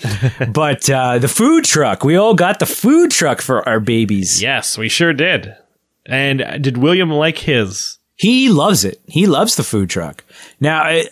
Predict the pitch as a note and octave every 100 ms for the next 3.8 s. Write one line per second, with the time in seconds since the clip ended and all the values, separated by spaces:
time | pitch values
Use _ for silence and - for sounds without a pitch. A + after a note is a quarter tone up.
0 | - G3 C#4+ A3 G3 F3 B2 F#3 - D#3+
1 | - B2 - A2+ G#2 D3+ A2+ G2+ G2+ B2+
2 | F3 F3 C3+ - B2+ - A2 - - C#3
3 | - A2+ F#2+ B2+ B2 A#2 A2